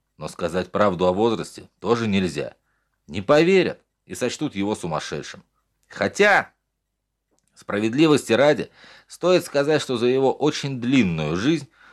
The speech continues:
ему приходилось встречать людей, которые не только принимали информацию о его возрасте, но даже и почти спокойно относились к тому,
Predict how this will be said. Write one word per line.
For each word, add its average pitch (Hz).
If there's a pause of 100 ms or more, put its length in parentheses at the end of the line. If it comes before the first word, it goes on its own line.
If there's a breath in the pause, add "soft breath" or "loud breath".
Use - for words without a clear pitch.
(160 soft breath)
ему 139
приходилось 143
встречать 127
людей, 127
которые 113
не 117
только 175
принимали 95
информацию 85
о 80
его 82
возрасте, 80 (540 loud breath)
но 104
даже 139
и 143
почти 131
спокойно 113
относились 107
к -
тому, 110